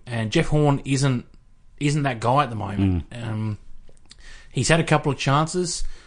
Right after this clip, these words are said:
Speaker 1: mixed success, um, with his international fight so far, but he needs to take a big scalp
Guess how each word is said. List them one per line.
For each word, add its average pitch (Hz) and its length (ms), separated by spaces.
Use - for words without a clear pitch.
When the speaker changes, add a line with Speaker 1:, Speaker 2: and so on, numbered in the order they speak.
Speaker 1:
mixed 139 440
success, - 840
um, 117 440
with 120 160
his 117 220
international 117 600
fight - 380
so 123 240
far, - 320
but 139 260
he 147 220
needs 147 240
to 135 60
take - 240
a 117 40
big 113 300
scalp - 640